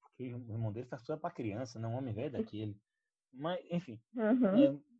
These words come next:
Speaker 1: não quero arrumar haters na internet. É,
Speaker 2: Nem eu.
Speaker 1: beleza. Então, até lá. É, essa, eu fiquei curioso agora, me veio isso. Essa tomada de posição política, assim, do Felipe Neto, fez alguma diferença pra você?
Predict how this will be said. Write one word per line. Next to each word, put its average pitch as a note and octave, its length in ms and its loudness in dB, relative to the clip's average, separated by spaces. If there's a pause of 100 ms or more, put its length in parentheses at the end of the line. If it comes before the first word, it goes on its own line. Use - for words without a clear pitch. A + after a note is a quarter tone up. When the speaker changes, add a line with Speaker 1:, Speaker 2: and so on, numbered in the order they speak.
(100)
Speaker 1:
não C3 120 -14
quero A#2+ 180 0
arrumar A2+ 300 4
haters G2 440 -6
na G#2 140 -6
internet. F#2 640 -12 (380)
É, A2+ 1040 10
Speaker 2:
Nem A#3 300 -8
eu. G3+ 180 -4 (440)
Speaker 1:
beleza. C3 680 8
Então, F3 480 6
até G3+ 140 10
lá. B2 280 12 (420)
É, F#3+ 360 6
essa, F3+ 640 12 (280)
eu D#3 80 0
fiquei F#3 180 4
curioso F3 440 10
agora, B2 260 6
me C#3+ 140 2
veio C#3 240 8
isso. G#2 320 0 (540)
Essa C#3+ 260 6
tomada F3 640 6
de D#3+ 120 0
posição C#3 500 -2 (120)
política, A#2+ 800 0
assim, A2+ 240 -4
do A2+ 120 0
Felipe A#2 400 -4
Neto, G#2+ 260 -2 (460)
fez A3+ 200 12
alguma D#3 240 6
diferença B2 480 4
pra A2+ 140 2
você? A2+ 280 0